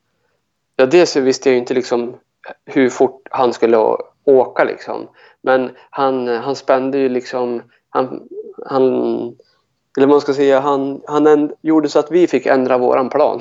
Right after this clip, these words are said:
<laughs> helt enkelt. Jag hade väl liksom tänkt att det här, att man skulle kunna åka med lite mindre förberedelse och lite mindre tester och med lite mindre,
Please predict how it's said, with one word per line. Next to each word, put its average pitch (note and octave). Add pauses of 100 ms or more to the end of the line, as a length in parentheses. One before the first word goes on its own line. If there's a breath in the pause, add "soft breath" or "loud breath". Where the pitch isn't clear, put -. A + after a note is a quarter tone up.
<laughs> -
helt C#3
enkelt. C3 (880 loud breath)
Jag C#3+
hade C3+
väl B2+
liksom A2+ (720)
tänkt B2
att A2+
det B2
här, A2+
att G#2+
man A#2
skulle A2+
kunna A2+
åka A#2
med A2+
lite A#2+
mindre A2+
förberedelse A#2+
och A#2
lite B2
mindre A2+
tester A2+
och G#2+
med A2
lite A#2
mindre, A2+